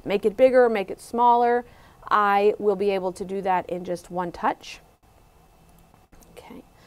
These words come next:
Question is, um, opening the chat window. You have to be logged into YouTube, I believe, in order to get a, uh, chat window.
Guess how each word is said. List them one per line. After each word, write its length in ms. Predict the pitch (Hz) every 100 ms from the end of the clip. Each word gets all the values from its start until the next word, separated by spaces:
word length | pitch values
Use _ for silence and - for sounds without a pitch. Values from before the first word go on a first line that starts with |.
| - - -
Question 420 | - 262 254 262 247
is, 800 | 240 240 233 233 233 220 - -
um, 440 | 240 233 220 220 226 _ -
opening 320 | 240 277 262
the 80 | 247
chat 340 | - 226 -
window. 380 | 247 262 277 277
You 180 | 233 254
have 240 | 262 269
to 80 | 311
be 120 | 285
logged 460 | 240 214 214 233 202
into 300 | 240 254 285
YouTube, 680 | 254 285 269 285 277 247 277 - - - -
I 80 | 254
believe, 560 | 220 247 254 254 240 -
in 120 | 220
order 380 | 220 208 220 226
to 760 | 220 - 247 220 220 220 214 214 - - - - 185
get 460 | 220 208 208 - - -
a, 400 | 196 190 185 185
uh, 220 | - 175 170
chat 340 | - - 180 -
window. 540 | 160 160 131 - 190